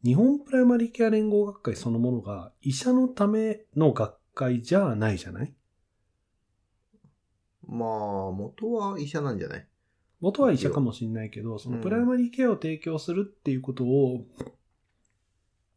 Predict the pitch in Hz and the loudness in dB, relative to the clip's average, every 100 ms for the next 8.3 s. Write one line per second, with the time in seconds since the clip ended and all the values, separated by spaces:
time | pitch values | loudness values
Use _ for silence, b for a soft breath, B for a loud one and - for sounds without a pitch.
0 | _ - - 160 180 165 123 98 117 117 | _ -20 -10 -6 -2 -2 -4 -10 -6 -4
1 | 104 120 104 98 - 131 - 147 151 - | -2 -4 -4 -6 -2 0 0 2 2 0
2 | 165 117 101 113 - _ - 113 98 - | -2 -2 -4 -6 -10 _ -8 -8 -8 -10
3 | 110 - - 101 b b b b b _ | -12 -10 -12 -14 b b b b b _
4 | - 139 156 151 104 90 - 107 - - | -6 0 2 2 0 -6 -10 -12 -14 -4
5 | 113 107 107 - - 156 135 143 135 120 | -4 -2 -4 -6 -6 -6 -2 -2 -2 -2
6 | 101 - 139 110 104 117 120 120 117 123 | -6 -6 -6 -4 -6 -6 -4 -4 -2 -2
7 | 120 90 117 127 180 147 127 110 101 101 | -2 -8 -2 0 2 2 0 -2 -4 -4
8 | 110 101 90 | -2 -2 -6